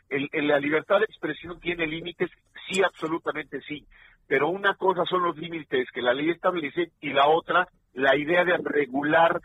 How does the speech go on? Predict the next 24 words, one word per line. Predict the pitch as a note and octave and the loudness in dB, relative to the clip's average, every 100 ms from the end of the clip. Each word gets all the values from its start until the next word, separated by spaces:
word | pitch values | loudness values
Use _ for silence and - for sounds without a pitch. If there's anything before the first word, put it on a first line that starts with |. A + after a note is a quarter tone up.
| - _ _ | -12 _ _
con | - - | -2 -2
un | F3 F3+ | -2 -2
registro | E3 D3+ - - E3 - C#3+ C#3 - - - | 0 0 -2 -10 -10 -8 -4 -4 -6 -18 -2
a | B2+ | -2
todas | - F3+ F#3 | 2 2 2
las, | D#3+ C3+ - - | 2 -2 -6 -12
eh, | C3+ C3 C3 - | -4 0 0 2
asocia-, | B2 - C3 - C3 - - | 0 0 -6 0 -2 -2 -2
eh, | B2+ B2 A#2+ - _ | 0 0 -4 -14 _
eh, | B2 B2+ B2+ C#3 | -2 0 0 -2
eh, | B2+ B2 | -2 0
redes | C#3+ E3+ F3+ E3 | 0 2 2 -2
sociales | D#3 - E3+ D#3+ C3+ - | -6 0 2 2 0 -6
o | B2 | -8
plataformas | C3 - B2 D3 D3 D#3 | -8 -8 -2 -2 0 -2
digitales | D#3 F3 - E3 D#3 F3 _ - _ - | -4 -12 -2 0 2 -2 _ -20 _ -6
que | C#3 | -2
tengan | F3+ E3+ D#3+ | -2 0 0
más | D3+ D#3+ | 2 0
de | C#3+ | 0
un | D#3 | -6
millón | D3 C3 D3 | -8 -6 -6
de | C#3 | -6
usuarios. | A#2+ C3+ A#2 A2+ G#2+ | -6 2 2 2 -6